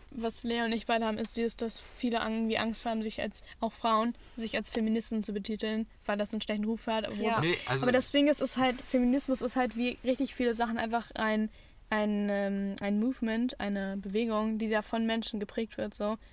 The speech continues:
Speaker 1: Ich denk mir so, ich möchte lieber, dass Menschen wie du sich als Feminist betiteln, äh, damit dieses Movement geshaped wird, als dass sich irgendwelche Radikalen sich so betiteln und ich dann scheiße dastehe,
Speaker 2: Ja.
Speaker 1: weil es, äh, stereotypisch dingsig ist.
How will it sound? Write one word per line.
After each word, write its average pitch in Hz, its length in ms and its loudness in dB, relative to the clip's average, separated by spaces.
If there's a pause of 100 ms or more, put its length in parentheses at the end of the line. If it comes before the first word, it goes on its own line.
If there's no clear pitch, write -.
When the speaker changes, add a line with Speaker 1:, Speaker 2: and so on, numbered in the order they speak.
Speaker 1:
Ich 233 80 -6
denk 226 140 -2
mir 220 80 -2
so, 220 200 0 (500)
ich - 220 -4 (140)
möchte 240 300 0
lieber, 233 160 2
dass 220 220 -2
Menschen 220 360 0
wie 208 120 -2
du 233 380 -2
sich 220 300 -4
als 214 140 -4
Feminist 214 400 -2
betiteln, 220 560 -2 (500)
äh, 214 200 2
damit 214 340 0
dieses 214 400 -2
Movement 220 440 0
geshaped 226 440 -4
wird, 226 320 -2 (280)
als 220 260 0
dass - 140 -4
sich 240 220 -6
irgendwelche 233 760 2 (300)
Radikalen 233 680 4
sich 220 120 -2
so 208 100 -4
betiteln 208 520 -2
und 214 140 -2
ich 214 100 -4
dann 214 320 -2 (360)
scheiße 220 320 -4
dastehe, 196 540 -4 (160)
Speaker 2:
Ja. 214 200 2
Speaker 1:
weil 214 80 2
es, - 360 -10
äh, 208 360 2
stereotypisch 208 680 -4
dingsig 214 280 -10
ist. - 220 -10